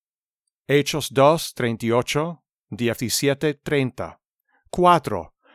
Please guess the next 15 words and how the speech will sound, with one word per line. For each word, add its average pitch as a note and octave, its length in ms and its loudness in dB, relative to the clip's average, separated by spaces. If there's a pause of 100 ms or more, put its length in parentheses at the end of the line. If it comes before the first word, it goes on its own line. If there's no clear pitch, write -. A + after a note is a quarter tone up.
(160)
confiesan C#3+ 800 2
fe F3 560 2
en A#2+ 60 -4
Jesús. - 760 -2 (340)
Hechos C#3 540 0
ocho D3+ 540 2
treinta A#2+ 360 -2
y G#2 60 -4
seis C#3 440 0
y A#2 80 -4
treinta A2+ 340 -4
y G#2 40 -4
siete, C3 560 -2 (300)
Romanos B2+ 800 0
diez B2+ 560 0